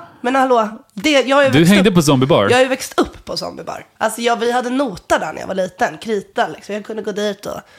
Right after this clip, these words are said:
Speaker 1: köpa klyftpotatis med bearnaisesås och en Fanta, liksom. Sitta där i baren och hänga.
Speaker 2: Vadå, du käkade maten på Zombie Bar?
Speaker 1: Ja, det fanns inte så mycket mat.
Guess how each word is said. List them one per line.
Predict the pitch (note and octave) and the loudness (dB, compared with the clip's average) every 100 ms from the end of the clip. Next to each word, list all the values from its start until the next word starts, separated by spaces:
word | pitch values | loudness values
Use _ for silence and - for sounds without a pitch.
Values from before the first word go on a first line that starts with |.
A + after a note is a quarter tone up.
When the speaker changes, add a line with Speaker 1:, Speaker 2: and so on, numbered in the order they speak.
| - - - _ | -20 -20 -20 _
Speaker 1:
köpa | - G3+ F#3+ F#3+ F#3 F#3 F#3+ - - A3+ | -8 -6 -4 -2 -2 -2 -8 -12 -12 -10
klyftpotatis | - G3+ - G3+ G3 F#3+ F#3 | -8 -10 -8 -4 -4 -4 -12
med | D#3 | -10
bearnaisesås | F#3 F#3 F#3 F3 - G3 - | -6 -6 -4 -4 -4 -4 -6
och | - | -8
en | |
Fanta, | F3 F#3 F#3 G3 | -6 -6 -6 -10
liksom. | - - - | -10 -14 -14
Sitta | - G3+ - | -14 -14 -8
där | F#3+ | -8
i | F#3+ | -6
baren | F#3 F#3 F#3+ G3+ _ | -6 -6 -8 -14 _
och | F#3+ | -16
hänga. | F#3+ F#3 G3 | -14 -14 -6
Speaker 2:
Vadå, | D3+ D#3 | 0 2
du | C3 | 2
käkade | D3+ E3+ C3 E3+ | 2 2 0 2
maten | D#3 F#3+ - | 2 2 2
på | A2 | 0
Zombie | A#2+ D#3+ | 2 2
Bar? | G2 F2 G2+ _ - | 0 -4 -8 _ -4
Speaker 1:
Ja, | C#4+ E4+ G#3+ - - | 2 2 2 -4 -12
det | |
fanns | A3 A3+ | -8 -6
inte | B3+ G3+ | -8 -10
så | |
mycket | G#3+ F#3+ | -12 -10
mat. | F#3 F3+ - | -10 -10 -14